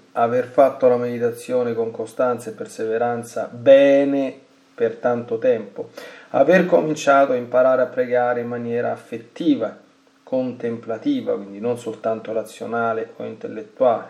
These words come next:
quindi significa tante ore d'adorazione, tanti colloqui con Gesù. E... Ecco, allora lì si arriva in certi momenti che certamente sotto l'onda della grazia, però trovare il raccoglimento, trovare l'intimità con Gesù,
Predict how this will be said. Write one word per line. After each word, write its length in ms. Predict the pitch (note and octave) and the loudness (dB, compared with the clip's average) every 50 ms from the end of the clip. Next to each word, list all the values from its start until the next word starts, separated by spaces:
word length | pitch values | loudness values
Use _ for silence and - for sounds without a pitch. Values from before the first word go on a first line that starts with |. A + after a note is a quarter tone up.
| - _ | -18 _
quindi 180 | _ A#2 A2 G#2 | _ -14 -14 -14
significa 480 | - A2 G#2+ G#2 G2 - - - - - | -14 -12 -12 -12 -12 -14 -16 -18 -20 -18
tante 680 | _ - G#2+ A2+ A2+ A#2 A#2 A2+ A2 A2+ A2 - A2 | _ -4 0 0 2 2 0 -2 -4 -6 -12 -10 -6
ore 300 | G#2+ A2 A2 A2 A2 A2 | -2 0 0 0 0 -2
d'adorazione, 1000 | G#2+ G#2+ G#2+ A2 A2 A2 G#2+ - - - - A2+ A2+ A2 G#2 G#2 G2+ - - _ _ _ _ _ _ _ _ _ _ _ _ | -4 -6 -8 -6 -8 -8 -10 -10 -14 -12 -6 -4 -2 -2 -4 -6 -12 -18 -20 _ _ _ _ _ _ _ _ _ _ _ _
tanti 720 | - A2 A2+ A#2+ A#2+ A#2+ A#2 A#2 A#2 A#2 A2+ - B2 A#2 | 2 4 6 6 6 4 2 0 -2 -4 -6 -6 -6 0
colloqui 580 | A#2 A#2+ A#2+ A#2+ A#2 A#2 A#2 A#2 A2 A2+ A2+ G#2+ | 0 0 2 2 2 2 2 0 0 -4 -8 -6
con 180 | A2+ A2 A2 | -6 -6 -6
Gesù. 480 | G#2+ A2 A2 A2 B2+ C3 B2 A#2+ - - _ _ _ _ _ - - _ _ _ _ _ _ | -6 -8 -8 -6 -4 -4 -6 -6 -10 -18 _ _ _ _ _ -20 -20 _ _ _ _ _ _
E... 500 | _ B2+ A2+ G#2 G2 G2 G2 F#2+ - - - - - - - - _ | _ -8 -8 -8 -8 -10 -14 -16 -16 -18 -18 -20 -20 -20 -20 -14 _
Ecco, 380 | - - - - - - - - | 0 0 0 0 -4 -12 -20 2
allora 320 | - C#3+ D3+ E3 E3 - - | 6 8 8 10 10 8 6
lì 160 | D#3+ F3+ D#3+ | 4 0 -2
si 80 | D3 | -2
arriva 240 | D3+ D3 D#3 C3+ A#2+ | -2 0 0 -2 -2
in 60 | A2+ | -4
certi 280 | - - C#3+ C#3 - D3 | -6 -6 -8 -8 -6 -6
momenti 680 | D#3 E3 E3+ D3 A#2+ A2+ A2 G#2 G#2 - - E3 E3 | -4 -4 -4 -4 -6 -8 -10 -12 -14 -8 -6 -6 -6
che 140 | - A#2 A2 | -6 -12 -14
certamente 720 | - - A#2+ A2 - A2+ A#2 B2 B2 A#2 G#2+ - - G#2 | -12 -14 -16 -10 -10 -8 -6 -6 -6 -8 -8 -12 -14 -14
sotto 360 | G2+ - A2+ G#2+ - - - A2 | -12 -12 -12 -14 -12 -12 -6 0
l'onda 560 | B2 C#3 C#3 B2+ A2+ G#2 G2 G2+ G2+ G2 F#2+ | 0 2 2 0 -2 -6 -6 -6 -8 -8 -8
della 240 | G2+ G#2 A#2 C3+ C3 | -10 -4 -4 -2 -2
grazia, 440 | A#2 G#2+ G#2 G2+ G2+ - - A#2 | -2 -4 -6 -8 -10 -8 -8 -8
però 400 | G#2+ G#2+ A#2 A#2 A2+ A2 - - - - - _ _ _ | -4 0 2 2 2 2 0 -4 -14 -20 -20 _ _ _
trovare 360 | _ - A#2+ A#2 C3+ C#3 B2 A#2+ | _ 0 4 6 8 6 6 4
il 60 | - | -2
raccoglimento, 840 | - - - - A2+ A2 A2 A2 A#2+ B2 B2 A#2+ A2+ G#2+ - - - | -4 -4 -4 -6 -6 -6 -6 -6 -4 -4 -4 -4 -4 -6 -10 -14 -12
trovare 320 | - G2+ A2 A#2 A#2 A2+ | -8 0 2 2 2 2
l'intimità 500 | A2 G#2+ G#2 - - G#2+ G#2+ G#2+ A2+ A2 | 0 -4 -10 -14 -14 -12 -6 -4 -4 -4
con 180 | G#2+ G#2 G#2 G#2 | -4 -6 -10 -10
Gesù, 500 | G#2 G#2 G#2 A#2+ A#2+ A2 G#2+ G2+ - | -10 -10 -8 -6 -6 -6 -6 -8 -10